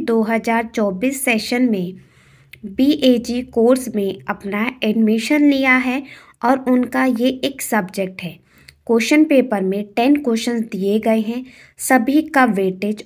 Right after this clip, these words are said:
और वर्ड लिमिट आपको पहले से ही गिवन है कि आपको कितने शब्दों में अपना आंसर देना है। हम आपके लिए वीडियो इसलिए लाए हैं ताकि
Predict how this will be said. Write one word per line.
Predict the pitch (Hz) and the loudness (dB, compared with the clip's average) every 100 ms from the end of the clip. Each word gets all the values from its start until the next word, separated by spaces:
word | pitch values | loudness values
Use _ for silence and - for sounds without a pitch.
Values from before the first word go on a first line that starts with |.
| - | 0
और | 220 214 | 0 2
वर्ड | 208 226 | 2 2
लिमिट | 247 254 240 262 - | 2 2 0 -4 -4
आपको | 208 208 - 226 226 | -4 -4 -2 -4 -2
पहले | 220 208 220 | -2 0 0
से | 254 262 | 0 0
ही | 262 269 262 | 0 0 -2
गिवन | 220 190 185 190 | -2 -2 -2 -4
है | 190 202 - - _ - | -6 -10 -14 -20 _ -4
कि | 269 - | -4 0
आपको | 208 202 - 208 208 | -2 -2 -4 -6 -4
कितने | 247 233 247 269 | -6 -2 0 0
शब्दों | 262 226 185 196 | 0 -2 0 -2
में | 190 214 254 - | 0 0 -2 -6
अपना | 214 190 190 220 - - | -4 -4 -4 -4 -6 -4
आंसर | 214 202 - 254 302 254 | -4 -4 -4 -4 -4 -4
देना | 214 185 180 | -4 -2 -4
है। | 170 - 175 _ _ _ _ _ _ | -8 -14 -18 _ _ _ _ _ _
हम | - 247 330 330 | -2 4 4 4
आपके | 226 226 - | -2 -2 -4
लिए | 233 254 247 | 0 0 0
वीडियो | 220 208 196 190 202 - | 0 0 -2 -4 -6 -8
इसलिए | 226 - 277 | -8 -2 4
लाए | 330 302 226 | 6 6 2
हैं | 208 202 190 | -2 -4 -4
ताकि | 214 208 214 254 | -2 -2 -2 -6